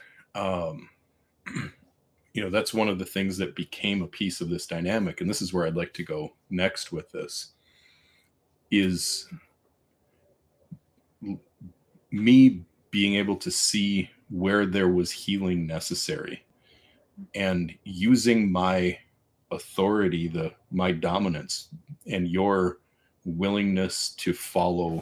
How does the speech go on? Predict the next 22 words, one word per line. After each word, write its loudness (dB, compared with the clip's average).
me 0
where -2
I -4
want -6
to -16
take -2
you. -10
One 10
of 10
the 8
things 6
that 0
doms 2
get -2
really 0
frustrated 6
with -6
their -6
subs 4
about -2
is -4
when 2